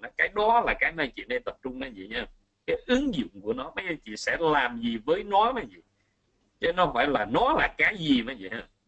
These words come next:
Nhưng mình phải làm gì với nó. Nên mình đề nghị ngày hôm nay, cuối tuần, mấy anh chị, mấy anh chị dùng cái app đó vào trong cái back office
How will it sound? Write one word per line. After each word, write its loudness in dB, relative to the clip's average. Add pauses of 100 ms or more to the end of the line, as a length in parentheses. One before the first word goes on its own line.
(120)
Nhưng -6
mình -4
phải -4
làm 0
gì -6
với -2
nó. -8 (840)
Nên -4
mình -6
đề 0
nghị -8
ngày 0
hôm -8
nay, 0 (360)
cuối 2
tuần, 2
mấy -4
anh -8
chị, -10 (560)
mấy 0
anh -4
chị -8 (760)
dùng -4
cái 2
app 0
đó 0 (840)
vào 2
trong -2
cái 0
back 0
office 2